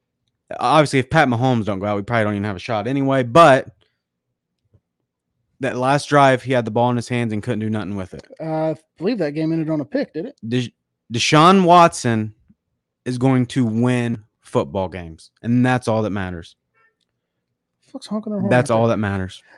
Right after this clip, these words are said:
Speaker 1: in
Speaker 2: Yeah,
Speaker 1: my
Speaker 2: I mean,
Speaker 1: opinion.
Speaker 2: at, at the end of the day, that, that's, that's all we, we really give a shit about. Um, we see here, Jake says, "Packers and Chiefs have reached out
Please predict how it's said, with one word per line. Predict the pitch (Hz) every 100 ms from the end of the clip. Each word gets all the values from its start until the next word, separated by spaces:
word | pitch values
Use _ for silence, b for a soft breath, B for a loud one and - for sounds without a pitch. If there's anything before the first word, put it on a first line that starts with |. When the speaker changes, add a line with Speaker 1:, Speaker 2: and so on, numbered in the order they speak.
| b
Speaker 1:
in |
Speaker 2:
Yeah, | 370 247
Speaker 1:
my | 254
Speaker 2:
I |
mean, | 262 202
Speaker 1:
opinion. | 254 254
Speaker 2:
at, |
at | 247 226
the | 240
end | 190
of |
the | 156
day, | 156 151
that, | 175 175
that's, | 180 175 - -
that's | 214 180
all | - 160 127
we, | 135 120 - -
we | 190 175
really | 147 160 143 143
give | 139 139
a | 135
shit | - 156 139
about. | 131 147 143 151 -
Um, | 165 151 147 139 - _ _ _ _
we | 269 247
see | - 185
here, | 165 147
Jake | 156 160 160
says, | - 165 160 156 143
"Packers | - 175 175 175
and | 151
Chiefs | - 160 156
have | 147
reached | 156 -
out | 151 151 -